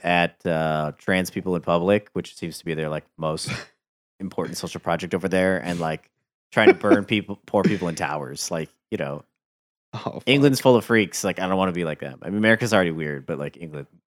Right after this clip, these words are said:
Speaker 1: I don't, I don't wanna go down that road.
Speaker 2: All right, all right, <laughs> all right. Um,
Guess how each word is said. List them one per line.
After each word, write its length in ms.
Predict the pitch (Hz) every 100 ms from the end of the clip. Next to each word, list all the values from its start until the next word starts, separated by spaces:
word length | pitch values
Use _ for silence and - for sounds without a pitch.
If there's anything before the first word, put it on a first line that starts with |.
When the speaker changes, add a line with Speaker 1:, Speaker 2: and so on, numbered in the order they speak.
| _ _
Speaker 1:
I 80 | 85
don't, 160 | 80 -
I 40 |
don't 60 | 107
wanna 220 | 101 87
go 200 | 82 - 80
down 160 | 76
that 120 | 71
road. 200 | - 65 - _ _ _
Speaker 2:
All 100 | 120
right, 240 | 131 131 131
all 120 | 135
right, 580 | - - - - - -
<laughs> 0 |
all 80 | 175
right. 360 | 170 - 151 - _ _ _ _ _ 139 139 139 139 135
Um, 60 | 131